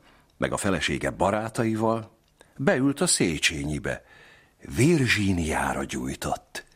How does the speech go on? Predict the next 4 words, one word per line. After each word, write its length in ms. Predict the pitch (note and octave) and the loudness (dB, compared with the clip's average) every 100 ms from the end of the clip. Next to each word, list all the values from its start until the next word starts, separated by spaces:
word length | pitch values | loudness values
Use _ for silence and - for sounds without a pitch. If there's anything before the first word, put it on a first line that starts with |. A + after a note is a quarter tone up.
| _ _ _ _ _ _ _ _ _ _ _ _ | _ _ _ _ _ _ _ _ _ _ _ _
És 360 | D3+ D3 G2+ | 0 0 -2
hallgatott. 1160 | - - B1+ A1+ G1+ G1+ - - - _ - - - _ _ _ _ _ _ _ _ _ _ _ _ _ _ _ | -4 -4 0 0 -2 -8 -10 -12 -16 _ -18 -18 -20 _ _ _ _ _ _ _ _ _ _ _ _ _ _ _
Most 440 | C3+ F2+ - - | 0 2 0 -2
is 320 | G1+ G1+ - | -4 -6 -6